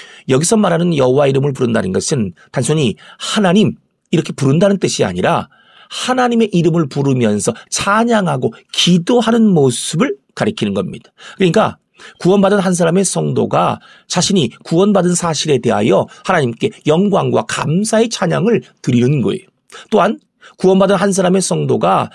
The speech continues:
자신이 구원받은 사실에 대하여 하나님께 감사와 감격의 기도를 드리는 겁니다.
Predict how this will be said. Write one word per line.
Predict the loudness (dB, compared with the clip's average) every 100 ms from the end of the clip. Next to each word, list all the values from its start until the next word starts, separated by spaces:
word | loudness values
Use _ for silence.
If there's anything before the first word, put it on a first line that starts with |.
| -12
자신이 | -4 0 0 0 -4
구원받은 | 0 2 4 2 0
사실에 | -2 -4 -4 0 0
대하여 | 0 0 0 2 0 -2 -8
하나님께 | -2 0 0 -2 -4 -4
감사와 | -4 -2 0 0 -2 -4 -8
감격의 | -2 0 2 2 0 0 -2 -4
기도를 | -4 -2 0 0 2 -2 -4 _
드리는 | -4 -2 0
겁니다. | -2 -4 -8 -18